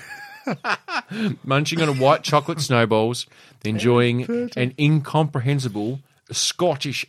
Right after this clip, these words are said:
Speaker 1: accent of murder mystery T V shows.
Speaker 2: I love that the pussy's already in the book,
Speaker 1: I
Speaker 2: in
Speaker 1: do
Speaker 2: the
Speaker 1: too.
Speaker 2: story already, yeah.
Speaker 1: The first stabbing pain hit Katie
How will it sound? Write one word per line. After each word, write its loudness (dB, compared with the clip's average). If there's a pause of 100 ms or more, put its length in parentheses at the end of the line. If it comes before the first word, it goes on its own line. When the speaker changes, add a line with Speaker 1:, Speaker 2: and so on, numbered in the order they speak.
Speaker 1:
accent -4
of -6
murder 0
mystery -4
T -2
V -2
shows. 4 (640)
Speaker 2:
I -8
love 0
that -6
the -4
pussy's 0
already 0
in -4
the -8
book, -8
Speaker 1:
I -6
Speaker 2:
in -4
Speaker 1:
do -2
Speaker 2:
the -4
Speaker 1:
too. -6
Speaker 2:
story -4
already, -6
yeah. -12 (280)
Speaker 1:
The 0
first 0
stabbing 0
pain -2
hit -8
Katie -8